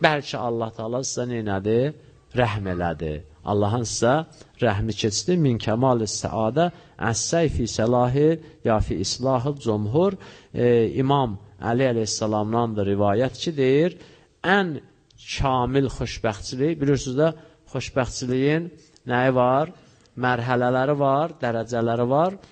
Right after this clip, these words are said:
E, ən kamil xoşbəxtçilik nə etməli idi? Ümumi insanların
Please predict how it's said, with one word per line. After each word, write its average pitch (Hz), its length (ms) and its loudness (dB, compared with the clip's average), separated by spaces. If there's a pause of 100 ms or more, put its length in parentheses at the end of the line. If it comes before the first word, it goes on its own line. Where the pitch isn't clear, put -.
(140)
E, 117 240 -4
ən 151 340 0
kamil 127 480 -4
xoşbəxtçilik 135 1000 -2 (220)
nə 131 180 0
etməli 110 540 0
idi? 131 220 2 (580)
Ümumi 127 460 -2
insanların 117 800 -4